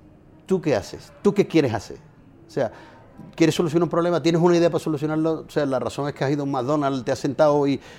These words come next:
y cuando te has ido a comer el bocadillo te has manchado la camisa y dices: "Oh, mira, me voy a inventar un cachivache que cuando abro el McDonald's se abre aquí abajo y cuando muerdo el, el, el, el ketchup choca en ese cartón y no me mancha la camisa", ¿no? Por eso estoy intentando, inventándome una tontería,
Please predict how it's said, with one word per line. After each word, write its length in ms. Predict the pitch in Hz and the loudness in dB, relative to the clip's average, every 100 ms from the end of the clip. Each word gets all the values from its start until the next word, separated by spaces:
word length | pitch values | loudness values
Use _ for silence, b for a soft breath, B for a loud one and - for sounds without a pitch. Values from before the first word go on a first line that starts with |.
| B | B
y 100 | 117 | -6
cuando 260 | 123 120 113 | -4 -2 2
te 60 | |
has 80 | 127 | 2
ido 140 | 135 143 | 2 0
a 20 | |
comer 200 | 147 147 | 0 0
el 40 | |
bocadillo 360 | 143 139 143 143 | 2 2 2 0
te 60 | 143 | -2
has 100 | 127 | -4
manchado 380 | 139 120 156 143 | -6 0 2 2
la 80 | 139 | 0
camisa 380 | 151 156 156 | 0 0 -2
y 40 | 135 | -4
dices: 220 | 113 123 | -4 -6
"Oh, 80 | 147 | -2
mira, 220 | 156 123 | -2 -2
me 120 | 123 | -2
voy 160 | 131 156 | 0 0
a 20 | |
inventar 380 | 160 147 135 156 | 0 -2 0 0
un 80 | 147 | 0
cachivache 460 | 151 - 156 156 156 | -2 -2 -2 -2 -4
que 100 | 117 | -6
cuando 340 | 117 113 113 | -4 -2 -2
abro 280 | 127 139 143 | 0 -2 -2
el 60 | |
McDonald's 380 | 139 123 156 160 | -2 -2 -2 -2
se 60 | 139 | -2
abre 180 | 147 143 | -2 -2
aquí 160 | 139 | -2
abajo 300 | 143 156 151 | -2 0 -2
y 100 | 151 | -4
cuando 300 | 110 110 107 | -6 -8 -6
muerdo 360 | 117 139 151 165 B B B - | -4 -4 -2 -4 B B B -10
el, 300 | 107 107 107 | -8 -8 -6
el, 300 | 113 113 113 | -4 -4 -4
el, 400 | 117 120 117 120 123 | -2 -2 -4 -8 -8
el 140 | 120 | -6
ketchup 420 | 151 156 - 170 | -4 -4 -4 -4
choca 300 | - 156 143 | 0 0 2
en 100 | 139 | 0
ese 280 | 143 139 143 | 0 -2 -2
cartón 320 | 131 117 156 | -4 -2 -2
y 40 | 139 | 0
no 80 | 127 | -2
me 80 | |
mancha 240 | 123 110 117 | -2 0 0
la 80 | 120 | 0
camisa", 320 | 107 107 113 | -6 -6 -6
¿no? 60 | 185 | -6
Por 140 | 113 | -8
eso 160 | 127 - | -8 -12
estoy 160 | - | -10
intentando, 360 | 120 123 131 123 | -4 -2 -2 -2
inventándome 400 | 117 110 120 123 | -4 -4 -4 -2
una 80 | 127 | -2
tontería, 360 | 160 247 320 | -2 0 -2